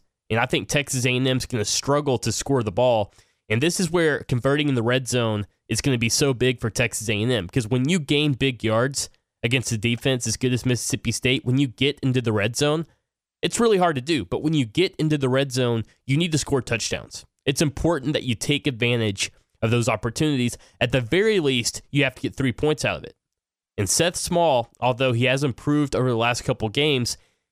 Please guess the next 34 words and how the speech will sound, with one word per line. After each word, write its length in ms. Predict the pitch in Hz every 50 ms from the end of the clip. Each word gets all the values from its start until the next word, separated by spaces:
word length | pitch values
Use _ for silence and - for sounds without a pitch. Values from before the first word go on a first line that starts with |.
| _ _
he 100 | - 160
hasn't 400 | 135 139 160 175 196 190 123 95
necessarily 560 | 143 151 143 - 151 123 - 160 151 143 143
been 220 | 135 120 139 139 139
the 80 | 135
most 320 | 131 127 127 123 - - -
consistent 640 | - 123 110 - - - 139 135 - - - - -
kicker. 320 | - 151 151 - - 78
He's 160 | 82 101 110 -
still 220 | - - 156 147
a 40 | 135
true 200 | - - 151 135
freshman. 520 | - - 135 135 131 - - 160 160 160 - _ _ _ _ -
He's 160 | 127 120 -
still 240 | - - 147 143 143
going 260 | 135 139 139 135 135
to 60 | 120
be 320 | 113 113 117 131 123 120 110
going 360 | 110 131 127 135 135 123 98
into 260 | 127 135 127 127 117
a 60 | 110
really 280 | 101 107 123 135 139 123
tough 340 | - - - 127 123 - 131
environment 520 | 113 101 113 110 117 123 127 131 - -
in 80 | 98 95
Starkville 540 | - - - 117 117 117 - - 143 135
on 120 | 131 139 135
Saturday. 420 | - 151 135 135 143 156 175 170 - _ _ _ _ _ _ _ _ _ _ _ _ -
So 100 | - 175
you 100 | 170 143
kinda 260 | - - 247 269 240
worry 240 | 196 196 208 190 151
about 280 | 113 - 95 85 -
that. 200 | - 87 76 -